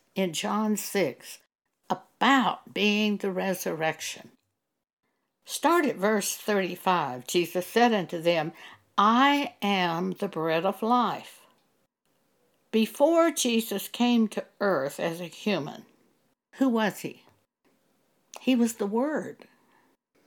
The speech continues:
He was with God at the time. He was with God forever from the beginning. He was the Word. Jesus is saying to them, "I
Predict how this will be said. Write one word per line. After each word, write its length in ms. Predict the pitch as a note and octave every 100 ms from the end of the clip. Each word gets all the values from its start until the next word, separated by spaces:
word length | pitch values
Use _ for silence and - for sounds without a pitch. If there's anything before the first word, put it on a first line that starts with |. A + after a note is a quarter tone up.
| _ _ _
He 100 | -
was 240 | A#3+ A#3 -
with 260 | C#4+ -
God 580 | - A#3+ A#3+ F#3+ F#3+ G3 _ _ -
at 140 | G3
the 80 | G#3
time. 640 | G3 - A#3 A3+ G3 G3+ G3 _ _ _ _ - - -
He 120 | E3+
was 220 | D#3 -
with 220 | D#3 D3+
God 280 | - E3+ E3
forever 680 | F3+ - G#3 D4+ - - - -
from 260 | - E3+
the 100 | D#3+
beginning. 540 | F#3 F#3 - F4 E4 - _ _ _ _ _ _ _ _ _ _
He 160 | - F3+
was 180 | F3
the 100 | -
Word. 440 | F#3 A3 C4 D3 - _ _ _ _ _ _ _ _ _ _ _ _
Jesus 480 | - C4 D4 C4+ C4+
is 100 | B3+
saying 640 | - C4 B3+ A#3 G#3+ G3 -
to 200 | - F3+
them, 520 | D3+ F3+ D#3+ D#3+ F3 - _
"I 640 | B3 C4+ C4+ A#3+ A#3+ B3